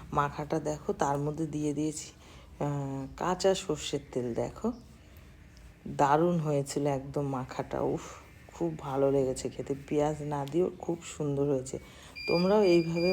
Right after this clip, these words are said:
বাড়িতে বানিয়ে কিন্তু খেতে পারো, একদম চটপটা। দেখো একদম চটপটা। এই বাদামের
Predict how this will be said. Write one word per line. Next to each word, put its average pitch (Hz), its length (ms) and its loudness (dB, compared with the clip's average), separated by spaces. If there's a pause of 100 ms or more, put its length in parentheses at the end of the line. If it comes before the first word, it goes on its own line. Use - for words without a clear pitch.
বাড়িতে 143 360 0
বানিয়ে 147 420 0
কিন্তু - 320 -2 (120)
খেতে 147 320 2
পারো, 135 160 0 (320)
একদম 151 300 0 (140)
চটপটা। - 540 0 (1400)
দেখো 151 300 -2 (340)
একদম - 420 0
চটপটা। - 640 -6 (1600)
এই 151 160 4
বাদামের 156 540 6